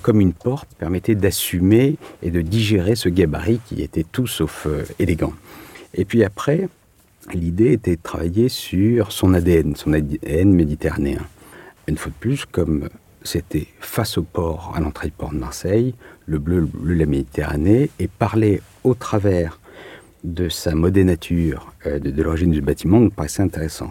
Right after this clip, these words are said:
Donc nous avons travaillé tout en voûte, en, en assemblant des voûtes, euh, des voûtes en béton préfabriqué, avec une très forte profondeur, de jusqu'à quatre-vingt-dix, euh, centimètres, et avec une ondulation qui font vibrer le bâtiment sur la lumière.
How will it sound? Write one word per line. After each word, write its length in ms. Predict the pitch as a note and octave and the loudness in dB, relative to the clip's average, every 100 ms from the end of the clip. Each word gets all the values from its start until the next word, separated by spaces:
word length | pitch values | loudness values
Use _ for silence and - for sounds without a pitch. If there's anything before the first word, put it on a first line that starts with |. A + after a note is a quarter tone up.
| - | -8
Donc 200 | E2 D#2+ | -6 0
nous 100 | G2+ | 0
avons 140 | G2 | 0
travaillé 300 | - A2 G#2+ | 2 4 4
tout 280 | G#2 A#2+ - | 2 -6 0
en 80 | F#2 | 0
voûte, 520 | D#2+ D2+ - - - - - - - | 0 -8 -10 -16 -16 -20 -20 -18 -6
en, 200 | F2+ F2 - | -2 -2 -2
en 260 | F2+ F2 | 0 2
assemblant 580 | G2 - G#2 F#2 F2+ D#2 | 0 2 2 4 2 2
des 160 | C2+ C2 | -2 -4
voûtes, 500 | G#2 F3+ - - - - - - - - - | -2 -4 -4 -16 -18 -20 -20 -18 -20 -20 -14
euh, 60 | - | -4
des 180 | D#2+ E2 | 0 0
voûtes 440 | F#2+ A2 - - - | 2 0 0 -12 -4
en 100 | F#2+ | 0
béton 360 | F2+ F#2+ G2+ E2+ | 2 2 2 0
préfabriqué, 920 | - F#2 - D#2+ E2 - C#3 F3 - | 0 -4 -2 -4 -4 0 2 2 0
avec 260 | - G2 G2+ | 0 0 2
une 100 | F#2+ | 2
très 240 | - G#2+ | 2 -4
forte 520 | - G2+ - - - - - | 0 -2 -2 -12 -16 -16 -14
profondeur, 800 | - - - E2+ G#2+ E3 D3+ - - - - - | -8 -2 0 2 2 2 -6 -14 -18 -18 -18 -12
de 100 | D2 | -6
jusqu'à 360 | F2+ - F#2 | -6 -2 -4
quatre-vingt-dix, 720 | - E2+ - E2+ D#2+ D2+ D#2 D2 | -4 -6 -4 -2 -2 -2 -2 0
euh, 120 | C#2 | -2
centimètres, 680 | - D#2+ - E2 C#3 D#3 - | -4 -10 -2 2 4 2 0
et 60 | |
avec 260 | E2 E2 - | 0 0 0
une 140 | F2 | 0
ondulation 720 | E2 D2+ D#2 D2+ - D3 E3+ E3 - - - _ | 0 0 -2 -4 0 4 4 2 -4 -18 -20 _
qui 80 | G#2 | -6
font 180 | - G#2 | 0 2
vibrer 340 | G#2+ A2 G#2+ | 4 4 4
le 60 | F2+ | 4
bâtiment 460 | E2 - E2 D#2 | 0 -2 -2 -2
sur 300 | C#2 - C#2 | -4 -8 -8
la 80 | C#2+ | -6
lumière. 580 | C#2+ F2 B2 D3+ E3 | -2 2 4 4 2